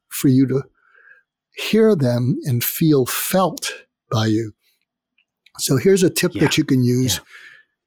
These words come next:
Speaker 2: Yeah.
Speaker 1: if, uh, if this is going on in one of your relationships. What you say to, if you're the person who is more comfortable with solving problems and giving advice, what you say in a calm moment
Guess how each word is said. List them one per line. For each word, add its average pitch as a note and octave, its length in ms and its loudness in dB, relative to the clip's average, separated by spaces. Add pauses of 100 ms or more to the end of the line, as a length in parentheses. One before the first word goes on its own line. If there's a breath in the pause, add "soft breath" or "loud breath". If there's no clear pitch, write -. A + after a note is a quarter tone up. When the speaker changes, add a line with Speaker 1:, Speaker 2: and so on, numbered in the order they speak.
Speaker 2:
Yeah. A#2+ 80 -2
Speaker 1:
if, - 120 -8
uh, A#2+ 240 0
if B2 180 -6
this - 380 -4 (380)
is B2 400 -4
going B2+ 260 0
on A#2+ 160 -2
in A#2+ 240 -8
one A#2+ 160 -4
of A#2 100 -8
your A#2+ 160 -4
relationships. B2+ 840 -2 (640 soft breath)
What D#3+ 300 2
you A#3 100 2
say E3 360 2
to, C3+ 320 2
if D3 300 0
you're D#3+ 100 4
the E3+ 100 0
person D#3+ 440 0
who B2 280 0
is A#2 160 -4
more B2+ 260 -2
comfortable A#2+ 680 -4
with G#2+ 120 -8
solving B2+ 560 0
problems A#2 600 -6
and A#2+ 120 -6
giving C3 300 0
advice, A#2+ 480 -6 (800 loud breath)
what E3+ 240 0
you G3+ 80 2
say F3+ 260 0
in D3 100 2
a B2+ 60 -2
calm C#3+ 460 0
moment A#2+ 440 -2